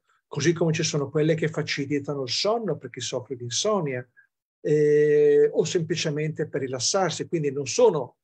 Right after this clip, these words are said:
tutte per l'uscita dal corpo, anzi, la stragrande maggioranza sono per altri scopi, per altri obiettivi. Poi, ripeto, nel contesto di questa nostra serata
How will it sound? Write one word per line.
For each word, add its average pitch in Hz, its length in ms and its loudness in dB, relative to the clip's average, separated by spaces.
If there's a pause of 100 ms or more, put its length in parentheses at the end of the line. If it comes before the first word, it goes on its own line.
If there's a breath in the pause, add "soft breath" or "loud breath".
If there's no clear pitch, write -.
(200)
tutte 156 440 -4
per 147 140 -4
l'uscita 135 300 -8
dal 123 180 -8
corpo, 120 400 -4
anzi, 127 520 -6
la - 80 -20
stragrande 143 500 0
maggioranza 139 640 2
sono 135 380 -4
per 127 200 0
altri 180 380 4
scopi, 123 540 -4
per 123 160 -8
altri 165 320 4
obiettivi. 117 540 -4 (440 loud breath)
Poi, 147 160 4
ripeto, 120 380 2
nel 117 160 -2
contesto 147 560 2
di 113 120 -8
questa 120 280 -4
nostra 135 320 -2
serata 117 600 0